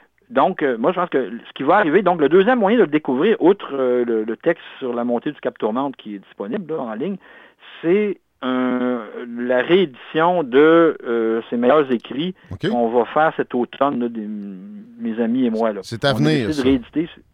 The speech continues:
Speaker 1: Ce sont de trop beaux textes qu'on peut pas laisser dormir. Donc, ça, c'est intéressant aussi, c'est que, je sais pas si tu vois, Guillaume, c'est la, la, la, la motivation là-dedans, que de, de, de sortir un texte que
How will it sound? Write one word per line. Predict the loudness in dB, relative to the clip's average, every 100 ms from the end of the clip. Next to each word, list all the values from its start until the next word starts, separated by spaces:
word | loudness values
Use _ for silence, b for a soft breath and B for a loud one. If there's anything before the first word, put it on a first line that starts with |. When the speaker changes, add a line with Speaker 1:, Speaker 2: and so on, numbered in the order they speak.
| _ -10
Speaker 1:
Ce |
sont | -2 2
de | 2
trop | 2 2
beaux | 4 4
textes | 2 0 -2
qu'on | -10
peut | -10 -8
pas | 2 4
laisser | 4 0 -6 -6 -8 B B B
dormir. | 0 2 2 0 -2 B B
Donc, | 0 0 0
ça, | -4 -4
c'est | -4 -2
intéressant | 0 2 2 2
aussi, | -2 -4 -6
c'est | -6
que, | -2 -2 -2 B B
je | -16
sais | -2
pas | -2
si | -2 -10
tu |
vois, | 0 2
Guillaume, | 2 0 -2 -2 -6
c'est | -14
la, | -12 -8
la, | -6 -6 -6
la, | -8 -8 -10 -14 -20 _ -20 -20 b b b _
la | -4
motivation | -2 -2 0 0 2 0
là-dedans, | 0 -2 -4 -4 -6 b b -8
que | -4
de, | -4
de, | -2 -4
de | -4 -2
sortir | -2 -2 -2 -2 -2
un | -4 -4
texte | 0 -2 -2 -10
que | -6